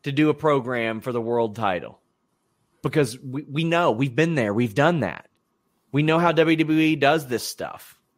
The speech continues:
A E W does things different. And for, for everybody saying, "Yeah, you're playing into tribalism." No, I'm telling you what I like and what I don't like. And if you don't like it, cry, I guess. I don't know. There's more,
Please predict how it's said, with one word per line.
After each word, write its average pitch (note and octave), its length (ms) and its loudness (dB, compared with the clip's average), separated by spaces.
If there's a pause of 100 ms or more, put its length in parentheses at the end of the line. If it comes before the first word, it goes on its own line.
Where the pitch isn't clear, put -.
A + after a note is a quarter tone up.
(1500)
A C#3+ 100 -4
E F3+ 120 -6
W F#3 260 -6
does E3+ 200 -4
things F3+ 260 -6
different. D3 420 -4 (440)
And A#2+ 260 0 (340)
for, D3 220 -2
for D#3 120 4
everybody D#3+ 260 6
saying, D3+ 220 -4
"Yeah, F#3 120 0
you're C#3 180 4
playing F#3 400 2
into D#3 140 4
tribalism." D#3 720 2
No, C4+ 280 6
I'm B3+ 220 4
telling D#4 220 0
you C4+ 80 -8
what B3+ 100 4
I A3 80 4
like A#3+ 280 2
and G#3 60 -8
what A#3 120 2
I G3+ 60 2
don't F3 320 -2
like. C3+ 340 4
And E3 80 -2
if D3 80 -6
you G3+ 60 -2
don't G#3+ 140 -2
like F3 240 4
it, F#3 240 -2 (1300)
cry, E4+ 600 4 (480)
I A#3 100 -2
guess. D4+ 640 0 (140)
I C4 120 -4
don't D4+ 120 -2
know. C4+ 400 -2 (180)
There's C#4+ 140 -10
more, B3+ 280 -2